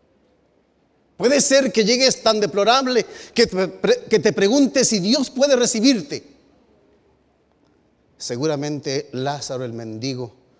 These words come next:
tuvo esa inquietud. Jesús nos cuenta acerca de él.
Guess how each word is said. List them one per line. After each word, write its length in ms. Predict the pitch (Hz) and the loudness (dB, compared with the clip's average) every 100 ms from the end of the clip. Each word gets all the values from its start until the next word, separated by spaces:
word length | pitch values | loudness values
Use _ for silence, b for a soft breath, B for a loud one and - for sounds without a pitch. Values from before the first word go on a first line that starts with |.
| _ _ _ | _ _ _
tuvo 320 | 147 131 120 | -6 -4 -6
esa 220 | 123 - | -6 -8
inquietud. 520 | 123 120 127 113 117 104 _ _ _ _ _ _ _ _ _ _ _ b b _ | -8 -10 -10 -10 -12 -14 _ _ _ _ _ _ _ _ _ _ _ b b _
Jesús 640 | 175 151 - 175 151 - _ | -4 -2 -4 -4 -6 -12 _
nos 280 | 147 156 147 | -8 -6 -8
cuenta 840 | - 160 147 131 139 127 - _ _ | -6 -4 -4 -6 -6 -8 -16 _ _
acerca 560 | 139 131 147 139 131 135 | -10 -8 -6 -8 -8 -6
de 260 | 120 117 | -6 -6
él. 260 | 123 107 113 | -10 -12 -20